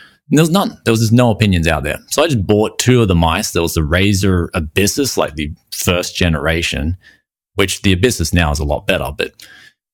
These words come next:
that first gen Abyssus, I didn't like it at all. Then there was the Logitech G three, and the G three was amazing. And actually, I found out a lot of Korean pros use that after I started, um, checking it out. And so from there, I,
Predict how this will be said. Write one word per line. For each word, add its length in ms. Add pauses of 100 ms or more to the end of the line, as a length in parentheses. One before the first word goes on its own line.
that 440
first 320
gen 200
Abyssus, 400
I 80
didn't 200
like 240
it 100
at 200
all. 320 (180)
Then 140
there 80
was 120
the 60
Logitech 380
G 180
three, 400 (580)
and 240
the 40
G 220
three 340
was 240
amazing. 800
And 100
actually, 320
I 40
found 340
out 140
a 40
lot 140
of 80
Korean 400
pros 540
use 300
that 280 (140)
after 380
I 80
started, 500 (560)
um, 420 (140)
checking 340
it 100
out. 260
And 120
so 180
from 220
there, 280
I, 140